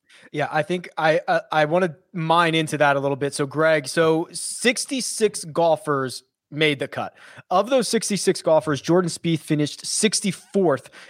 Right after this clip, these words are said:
in strokes gained off the tee, and he was second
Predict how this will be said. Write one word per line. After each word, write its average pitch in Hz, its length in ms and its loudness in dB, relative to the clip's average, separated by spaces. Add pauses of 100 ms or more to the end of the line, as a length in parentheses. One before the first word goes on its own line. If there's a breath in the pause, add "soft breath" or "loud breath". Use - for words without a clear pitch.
in 170 100 2
strokes 170 400 0
gained 156 240 0
off 147 200 0
the 143 60 -4
tee, 151 200 2
and 143 80 0
he 139 80 -2
was 135 120 -4
second 202 800 -2